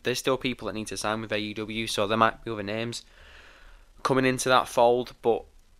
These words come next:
yeah, personally, I don't think there's gonna be the title on the line at first. I think this is just gonna be a really, really good match. I can't wait for this. Um,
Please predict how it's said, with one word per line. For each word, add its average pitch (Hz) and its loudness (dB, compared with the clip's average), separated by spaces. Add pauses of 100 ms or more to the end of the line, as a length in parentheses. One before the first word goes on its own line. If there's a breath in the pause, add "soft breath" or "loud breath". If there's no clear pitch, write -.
(240)
yeah, 147 6
personally, 175 4
I - 4
don't 147 2
think 143 -6
there's 120 -8
gonna 120 -4
be 113 -6
the 104 -2
title 117 -2
on 113 -8 (200)
the 110 -4
line 110 2
at - -8
first. 117 0
I 107 -10
think - -10
this 107 -12
is - -8
just 104 -6
gonna 107 -8
be 104 -6
a 98 -6
really, 101 -6
really 101 -4
good 101 -6
match. 104 -2
I 104 -10
can't 95 0
wait 101 -2
for 95 -4
this. 98 -4 (680 loud breath)
Um, 110 -2